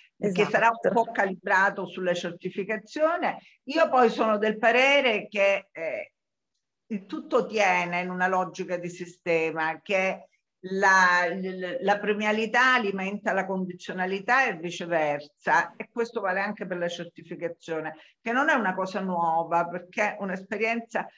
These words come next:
Speaker 1: simile si era già fatta, o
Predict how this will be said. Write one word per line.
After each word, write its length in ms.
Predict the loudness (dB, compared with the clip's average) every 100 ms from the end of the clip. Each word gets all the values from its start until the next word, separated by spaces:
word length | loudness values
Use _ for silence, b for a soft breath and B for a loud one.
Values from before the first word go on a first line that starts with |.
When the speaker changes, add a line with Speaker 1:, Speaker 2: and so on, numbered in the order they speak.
| B
Speaker 1:
simile 580 | _ -4 -2 0 0 0 -4
si 180 | -4
era 180 | 0 0
già 220 | 0 -6 -6
fatta, 640 | -2 0 0 2 0 0
o 800 | -2 -2 2 4 4 2 -2